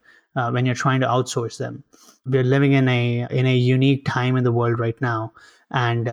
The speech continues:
some of these supply chains have, have changed. Parts may not be coming as quickly. Uh, and because of all of this, having a three D printer in-house that's versatile enough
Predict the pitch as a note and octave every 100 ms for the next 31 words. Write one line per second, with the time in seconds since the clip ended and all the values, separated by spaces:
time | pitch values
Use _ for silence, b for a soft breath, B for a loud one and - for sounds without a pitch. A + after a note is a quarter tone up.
0 | - - D3 D3+ A#2+ C3+ C#3 C3+ - -
1 | C3 C3+ C3+ C#3 B2 B2 A#2 B2+ A2+ A2+
2 | A2+ - - - B2+ - C#3+ A#2 A2 -
3 | - b b - C3+ C3 B2+ C3+ C3 B2+
4 | B2+ - D3+ E3 A#2+ - - A#2 - -
5 | - _ b b b - C3+ - C3+ C3
6 | A#2 C#3+ F#3+ E3+ D#3 C3+ C3 C3+ B2+ B2
7 | D3 B2+ - - B2+ C#3 F3 D#3+ C3+ -
8 | C#3+ C#3 C#3 C3+ B2+ B2+ A#2+ B2+ C3 A2+
9 | G#2+ A2 - - - C3 A2+ - A#2+ A#2+
10 | B2 C3+ B2 A#2 A2+ A#2 A2+ A2 -